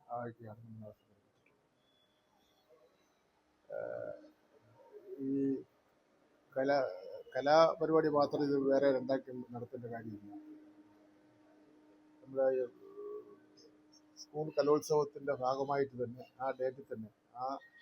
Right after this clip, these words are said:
വെന്യൂവിൽ വെച്ച് തന്നെ ഭിന്നശേഷിക്കാരായുള്ള കുട്ടികളുടെ, ഏഹ്, സംസ്ഥാന കലോ-, കലോത്സവം കൂടി നടത്തുന്ന സംബന്ധിച്ചിടത്തോളം ഉള്ള ഒരു കുറേ നിർദ്ദേശങ്ങൾ വന്നിട്ടുണ്ട്.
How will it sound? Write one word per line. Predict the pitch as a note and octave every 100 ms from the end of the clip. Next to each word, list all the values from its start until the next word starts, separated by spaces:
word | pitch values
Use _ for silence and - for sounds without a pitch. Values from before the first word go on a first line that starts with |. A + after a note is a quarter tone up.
| - B2+
വെന്യൂവിൽ | C3+ D4+ C#3+
വെച്ച് | - B2
തന്നെ | A2 A#2+ - _ _ _ _ _ _ _ _ _ _ _ _ _
ഭിന്നശേഷിക്കാരായുള്ള | C3+ C#3 C3 B2 B2 B2+ B2 B2 A#2+
കുട്ടികളുടെ, | A2+ A2 B2 A#2+ A#2 A#2 - _ _ _ _ _ - -
ഏഹ്, | - A2 G#2 G2+ F#2+ -
സംസ്ഥാന | A#2 - B2 B2
കലോ-, | A2+ A#2+ A#2 - _ _ _ _ _ _ _ _ _ -
കലോത്സവം | B2+ A#2+ A#2 A#2
കൂടി | A2 A2 - - _ _ _ _ _ -
നടത്തുന്ന | B2 B2+ C3 C#3+
സംബന്ധിച്ചിടത്തോളം | C3+ B2 B2 A#2+ A#2 A#2+ A#2
ഉള്ള | A2 A2+
ഒരു | A2+ A2 A2 - _ _ _ B2+
കുറേ | A#2+
നിർദ്ദേശങ്ങൾ | A2+ A2 A2+ - A#2+ A2
വന്നിട്ടുണ്ട്. | A2 G#2 G2+